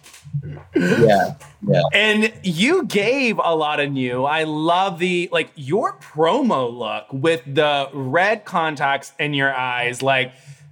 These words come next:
Speaker 2: that was beautiful.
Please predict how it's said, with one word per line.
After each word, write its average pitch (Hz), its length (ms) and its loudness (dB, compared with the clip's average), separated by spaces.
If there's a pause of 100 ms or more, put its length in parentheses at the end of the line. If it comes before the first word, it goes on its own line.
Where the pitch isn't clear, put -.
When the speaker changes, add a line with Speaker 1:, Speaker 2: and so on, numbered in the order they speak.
Speaker 2:
that 208 540 2 (260)
was 180 360 2 (380)
beautiful. 139 1040 -2